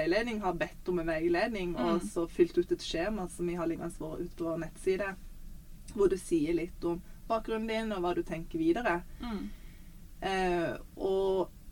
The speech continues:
Speaker 1: det er ikke alltid at studenter vet helt hva de egentlig lurer på. Ehm, og det kan være vanskelige ting
Speaker 2: Mm.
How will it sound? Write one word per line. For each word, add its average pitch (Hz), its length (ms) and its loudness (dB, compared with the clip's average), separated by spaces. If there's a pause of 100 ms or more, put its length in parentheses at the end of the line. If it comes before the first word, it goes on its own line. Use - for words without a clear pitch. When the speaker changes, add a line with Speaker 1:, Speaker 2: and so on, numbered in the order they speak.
(120)
Speaker 1:
det - 280 -2
er - 40 4
ikke 294 160 6
alltid 220 320 4
at 214 100 0
studenter 196 720 0
vet - 240 -4
helt 175 220 -2
hva 175 120 2
de 175 100 4
egentlig 175 260 2
lurer 185 180 6
på. 240 200 2 (600)
Ehm, 180 1040 -2 (920)
og 190 80 0
det 214 120 0
kan 214 180 2
være 175 480 4 (400)
vanskelige 180 500 0
ting 294 160 0 (380)
Speaker 2:
Mm. 214 320 -4